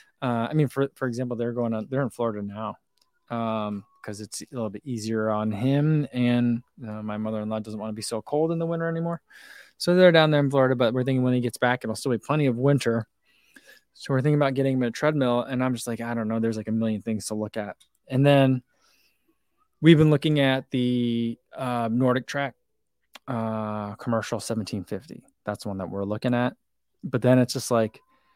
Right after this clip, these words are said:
all right, well, we're here in Chicago. They're in New Vienna, two hundred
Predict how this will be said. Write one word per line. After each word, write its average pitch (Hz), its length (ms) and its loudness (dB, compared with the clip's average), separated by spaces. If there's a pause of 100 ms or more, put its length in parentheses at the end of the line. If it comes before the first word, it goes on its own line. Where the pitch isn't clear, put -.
(400)
all 127 120 0
right, 101 180 0 (100)
well, 104 140 -2
we're 120 220 6
here 131 180 2
in 127 80 0
Chicago. 92 560 -8 (240)
They're 123 800 2 (140)
in 120 140 -2
New 117 140 2
Vienna, 98 420 -2 (260)
two - 100 -8
hundred 107 300 -4